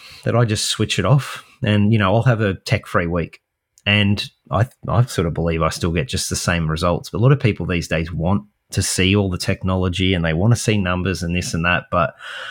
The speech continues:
I, I think, um, it's an art to be able to just go and stand on a range and watch what the ball's doing,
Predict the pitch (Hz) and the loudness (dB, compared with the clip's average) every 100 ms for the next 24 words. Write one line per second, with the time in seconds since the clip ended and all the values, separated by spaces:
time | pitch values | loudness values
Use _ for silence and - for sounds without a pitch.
0 | - - - - - 120 - 107 127 - | -14 -16 -18 -6 2 2 2 2 0 2
1 | 110 92 - 92 78 73 - - _ _ | 0 -2 -4 -4 -2 -4 -8 -16 _ _
2 | _ _ _ _ 101 - 87 85 87 - | _ _ _ _ -6 -2 0 2 2 0
3 | - - 85 80 80 82 - 87 82 82 | -6 -2 -2 0 -2 -4 -4 -2 0 -2
4 | - 85 85 82 80 80 80 80 101 - | -2 -2 0 0 0 0 -2 -2 -4 -4
5 | - 87 82 - 90 - - - 87 87 | -6 -4 -4 -4 -4 -2 -4 -4 -4 -2
6 | 101 104 117 147 185 | -2 0 2 2 -2